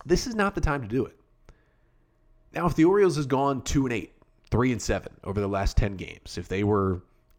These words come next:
eight, nine, ten games out of a playoff spot, if they were still well under five hundred, I'd be upset about it, but I would get why the O's would trade him. I would get it. They're not bringing him back. He's gonna walk in free agency.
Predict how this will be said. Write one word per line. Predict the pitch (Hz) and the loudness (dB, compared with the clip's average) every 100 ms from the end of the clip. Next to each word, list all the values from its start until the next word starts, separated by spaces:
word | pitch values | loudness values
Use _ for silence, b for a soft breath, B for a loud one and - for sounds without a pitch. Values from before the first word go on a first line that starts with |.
| - | -10
eight, | 120 - | -10 -8
nine, | 117 113 98 95 | -4 -4 -4 -2
ten | 120 117 | -2 0
games | 107 104 | -2 0
out | 101 | 0
of | 92 | 0
a | |
playoff | 90 107 92 - | -2 -2 -2 -6
spot, | - - | -8 -10
if | - | -4
they | 107 | 0
were | 110 | 0
still | - 113 | 0 -2
well | 101 104 110 113 - | -2 0 2 2 0
under | 101 101 92 | -6 -6 -4
five | - 92 92 | -4 -4 -6
hundred, | 92 90 - - _ - b b b b b | -12 -14 -16 -18 _ -20 b b b b b
I'd | - 190 | -4 2
be | 220 | 4
upset | - 147 104 | 4 4 2
about | 90 58 73 | 0 -8 -10
it, | - - - - _ _ _ _ _ _ - | -12 -18 -18 -20 _ _ _ _ _ _ 2
but | 123 | 4
I | 156 | 4
would | 151 110 | 4 6
get | 117 113 - | 6 6 0
why | 104 98 | -4 -2
the | 95 | -2
O's | 95 92 | -2 -2
would | 90 | -6
trade | - - | -8 -10
him. | - - - - | -12 -18 -20 -6
I | 143 | -2
would | 185 | 2
get | 190 92 | 2 2
it. | - _ _ _ _ _ _ | -2 _ _ _ _ _ _
They're | 101 | -2
not | 110 135 | 0 2
bringing | 143 147 | 2 2
him | 135 | 4
back. | 117 104 - | 4 4 2
He's | 98 95 | -6 -4
gonna | 113 | 0
walk | 110 113 113 | 2 2 0
in | 104 | -6
free | 104 95 | -4 -4
agency. | 87 92 - 95 90 | -6 -10 -8 -8 -8